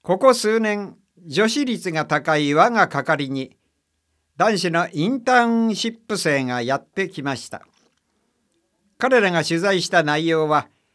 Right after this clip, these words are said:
町の話題に掲載しています。初々しくて新鮮な文章をぜひご一読ください。かっこ、やさん。十月二十三日は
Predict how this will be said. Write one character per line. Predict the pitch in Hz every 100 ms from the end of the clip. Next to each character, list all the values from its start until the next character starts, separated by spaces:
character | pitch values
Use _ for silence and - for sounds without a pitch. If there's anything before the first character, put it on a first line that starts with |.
| _ _ -
町 | 117 143 269
の | 262 247
話 | 220
題 | 208 202 196
に | 190 175
掲 | 180 190
載 | 185 190 175
し | 165
て | - 208
い | 127
ま | 127
す。 | 123 - - _ _ _ _ _ _ _ _ _ -
初 | 139
々 | 202 202 190 180
し | 170 -
く | -
て | - 165
新 | 165 165 240
鮮 | 233 226 208
な | 196
文 | 175 220
章 | 165 160 139 135 131
を | -
ぜ | 117 185 285
ひ | 254 196
ご | 113 135
一 | 151 190 190
読 | 175 170 170
く | - 139
だ | 143
さ | 139 131
い。 | 131 _ _ _ _ _ _ _ _ _ _ _ _ _ _
か | -
っ | 151 -
こ、 | - 107 - _ _ _ _
や | 139 220 - _ _
さ | - -
ん。 | 107 104 _ _ _ _ _ _ _ _ _ _ _ _ _ _ _ 110
十 | 147 202
月 | 208 180 247
二 | 233 254
十 | 190 156
三 | 127 147 160
日 | 151 156
は | 143 139